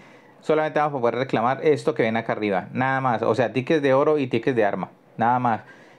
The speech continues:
De resto de premios, lastimosamente, lo marco en X, no vamos a poder reclamarlo el día de hoy. Lo máximo que llegamos fue a cuatrocientas mil visitas. Estuve hora y hora entrando a la,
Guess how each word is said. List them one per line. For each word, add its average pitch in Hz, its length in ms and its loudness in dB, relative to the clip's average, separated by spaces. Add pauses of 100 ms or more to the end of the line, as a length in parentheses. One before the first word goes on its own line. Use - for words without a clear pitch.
(140)
De 131 120 2
resto 147 260 0
de 160 60 4
premios, 175 540 0
lastimosamente, 151 1040 0 (120)
lo - 80 2
marco 226 240 0
en 143 80 0
X, 147 260 0
no 131 200 4
vamos 147 280 2
a 135 120 0
poder 110 140 2
reclamarlo 123 580 0
el 110 160 0
día 110 180 2
de 107 100 4
hoy. 120 220 2 (380)
Lo 135 80 2
máximo 185 320 0
que 185 100 0
llegamos 151 320 0
fue 160 240 0
a 139 140 0
cuatrocientas 127 600 0
mil 135 260 0
visitas. 175 580 2 (160)
Estuve 139 500 0 (220)
hora 156 280 2
y 156 60 2
hora 151 180 4
entrando 151 540 0
a 131 100 2
la, 117 240 0